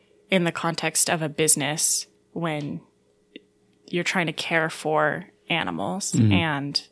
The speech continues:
Speaker 1: make sure that they are mentally and physically stimulated as well. Um,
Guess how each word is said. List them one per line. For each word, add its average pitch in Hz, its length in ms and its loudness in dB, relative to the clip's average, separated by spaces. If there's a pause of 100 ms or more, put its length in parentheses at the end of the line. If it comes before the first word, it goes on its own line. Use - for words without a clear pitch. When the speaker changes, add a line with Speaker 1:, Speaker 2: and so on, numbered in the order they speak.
(600)
Speaker 1:
make 180 200 0
sure 160 260 -2
that 160 220 -6
they 147 300 -4
are 160 440 0 (400)
mentally 160 500 2
and 147 180 -4
physically 147 400 -6
stimulated - 680 -6
as - 240 -4
well. 92 340 -2 (880)
Um, 175 300 6